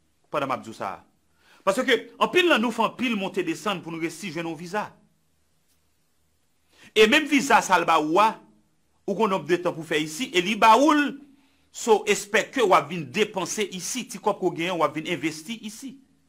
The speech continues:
se lè w ap vin achte oubyen an touris, li ba w yon viza touris,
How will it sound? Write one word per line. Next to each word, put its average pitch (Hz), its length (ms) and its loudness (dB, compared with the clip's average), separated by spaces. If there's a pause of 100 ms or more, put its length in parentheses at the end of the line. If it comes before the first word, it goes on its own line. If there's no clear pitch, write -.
(220)
se 185 100 -2
lè 156 80 -2
w 151 80 4
ap 131 80 -6
vin 139 140 -4
achte 226 400 -4
oubyen 160 260 -6
an 196 160 0
touris, 247 400 -10 (500)
li 226 140 0
ba 208 80 6
w 185 80 4
yon 156 60 -4
viza 151 280 0
touris, 190 440 -4